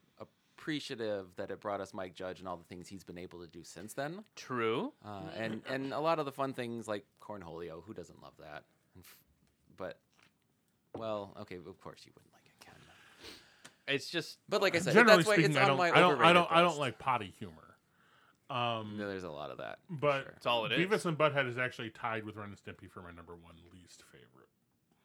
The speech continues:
Speaker 3: Like, I just
Speaker 1: Mm.
Speaker 3: don't. It doesn't age well.
Speaker 1: No.
Speaker 3: It
Speaker 2: No.
Speaker 3: wasn't particularly clever or anything when it was on.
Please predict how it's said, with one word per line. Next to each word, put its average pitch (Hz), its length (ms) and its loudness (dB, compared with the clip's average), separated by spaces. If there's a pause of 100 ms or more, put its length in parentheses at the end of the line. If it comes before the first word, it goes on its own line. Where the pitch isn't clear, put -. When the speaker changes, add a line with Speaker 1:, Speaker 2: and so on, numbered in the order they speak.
(420)
Speaker 3:
Like, 92 320 -18
I 98 60 -18
just 92 200 -20
Speaker 1:
Mm. - 40 -12
Speaker 3:
don't. 95 280 -10
It 117 120 -12
doesn't 127 300 -4
age 107 200 -8
well. 113 280 -8 (840)
Speaker 1:
No. 87 180 -14 (180)
Speaker 3:
It 117 60 -6
Speaker 2:
No. 113 100 -2
Speaker 3:
wasn't 147 220 -2
particularly 127 680 -6
clever 113 640 -6
or 110 60 -6
anything 110 340 -10
when 101 140 -12
it 98 100 -18
was 95 140 -20
on. 95 460 -16